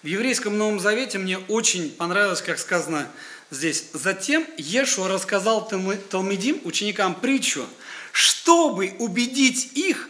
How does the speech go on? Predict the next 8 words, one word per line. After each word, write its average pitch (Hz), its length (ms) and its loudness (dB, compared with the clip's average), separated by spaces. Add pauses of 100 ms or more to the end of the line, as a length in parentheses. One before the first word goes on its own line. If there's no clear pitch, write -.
(140)
что - 580 4 (140)
следует 226 600 2
постоянно 226 680 4
молиться 233 540 2
и 190 160 -6
не 208 120 0
падать 202 420 0
духом». 151 360 -10